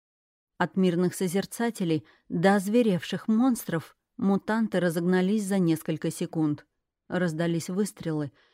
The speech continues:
и один из них, покачнувшись, упал ничком на землю, нелепо взмахнув руками.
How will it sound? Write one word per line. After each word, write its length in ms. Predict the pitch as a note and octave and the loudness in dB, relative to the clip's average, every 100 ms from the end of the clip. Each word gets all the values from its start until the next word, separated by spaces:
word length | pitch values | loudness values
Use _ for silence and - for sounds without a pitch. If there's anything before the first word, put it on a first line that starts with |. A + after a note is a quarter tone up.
| _ | _
и 160 | - G3 | 0 4
один 320 | G3+ E3+ F3 | 4 4 2
из 180 | F3+ F3 | 2 2
них, 320 | G#3 A#3+ - | 2 2 0
покачнувшись, 840 | E3+ F#3 F#3 - A#3+ A#3+ - D#3 - _ _ | -6 -4 -4 -2 -2 -2 -4 -6 -8 _ _
упал 360 | - F#3+ A3 A3+ | -8 -2 0 2
ничком 540 | G#3 E3+ - F#3 F3+ | 2 2 -2 -2 0
на 140 | F#3 F#3+ | 0 0
землю, 440 | G#3+ F3+ D3+ D3 _ - | 0 0 0 -4 _ -4
нелепо 500 | F3+ F3+ E3+ F#3 F#3+ | 2 4 2 0 0
взмахнув 560 | D#3+ D#3 D#3 - D#3+ - | -2 -2 -2 -2 -4 -4
руками. 540 | E3 - E3 G3+ F#3+ | -6 -4 -2 -2 -6